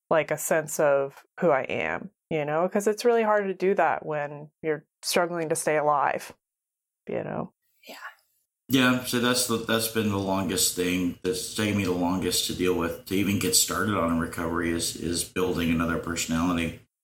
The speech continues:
Speaker 3: building the real one, figuring out what that is. It's, it's,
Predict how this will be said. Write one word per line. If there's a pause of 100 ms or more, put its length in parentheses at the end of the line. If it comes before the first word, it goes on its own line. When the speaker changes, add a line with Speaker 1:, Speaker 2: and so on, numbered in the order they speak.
(140)
Speaker 3:
building
the
real
one, (720)
figuring
out
what
that
is.
It's,
it's,